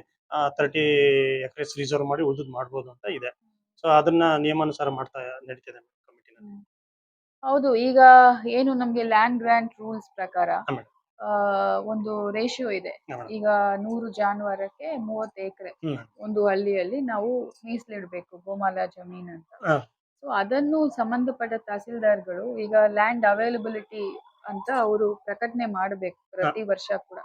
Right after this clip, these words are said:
Speaker 1: ಹಾ, ಮೇಡಮ್.
Speaker 2: ಎಷ್ಟು ಗೋಮಾಳ ಎಕ್ಸ್ಟೆಂಟ್ ಅವೈಲಬಲ್ ಇದೆ ಅಂತ.
Speaker 1: ಹಾ.
Speaker 2: So ಅದನ್ನು ನೋಡ್ಕೊಂಡು, ಆ, ಮತ್ತೆ ಈಗ ಸದ್ಯಕ್ಕೆ ಎಷ್ಟು ಲ್ಯಾಂಡ್ ಅವೈಲಬಿಲಿಟಿ ಇದೆ ಗೋಮಾಳ ಅಂತ ಎಲ್ಲ
Speaker 1: ಹ್ಮ್.
Speaker 2: ಹಳ್ಳಿವಾರು ಅವ್ರು ನೋಡ್ಕೊಂಡು
Speaker 1: ಹ್ಮ್.
Speaker 2: ಆ ಹಳ್ಳಿಯಲ್ಲಿ ಎಷ್ಟು ಜನ ಹಾಕಿದ್ದಾರೆ,
Speaker 1: ಹ್ಮ್.
Speaker 2: ಆ,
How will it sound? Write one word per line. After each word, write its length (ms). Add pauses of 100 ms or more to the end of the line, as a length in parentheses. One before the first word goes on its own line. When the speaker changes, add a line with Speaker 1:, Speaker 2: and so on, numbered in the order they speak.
(140)
Speaker 1:
ಹಾ, 80
ಮೇಡಮ್. 280
Speaker 2:
ಎಷ್ಟು 220
ಗೋಮಾಳ 340
ಎಕ್ಸ್ಟೆಂಟ್ 460
ಅವೈಲಬಲ್ 500
ಇದೆ 200
ಅಂತ. 180 (260)
Speaker 1:
ಹಾ. 260 (360)
Speaker 2:
So 120
ಅದನ್ನು 300
ನೋಡ್ಕೊಂಡು, 680 (420)
ಆ, 340
ಮತ್ತೆ 260
ಈಗ 260
ಸದ್ಯಕ್ಕೆ 480
ಎಷ್ಟು 300
ಲ್ಯಾಂಡ್ 300
ಅವೈಲಬಿಲಿಟಿ 540
ಇದೆ 200
ಗೋಮಾಳ 520
ಅಂತ 180 (120)
ಎಲ್ಲ 200
Speaker 1:
ಹ್ಮ್. 240
Speaker 2:
ಹಳ್ಳಿವಾರು 640
ಅವ್ರು 200
ನೋಡ್ಕೊಂಡು 560
Speaker 1:
ಹ್ಮ್. 400
Speaker 2:
ಆ 180
ಹಳ್ಳಿಯಲ್ಲಿ 420
ಎಷ್ಟು 260
ಜನ 80 (340)
ಹಾಕಿದ್ದಾರೆ, 540
Speaker 1:
ಹ್ಮ್. 340 (460)
Speaker 2:
ಆ, 100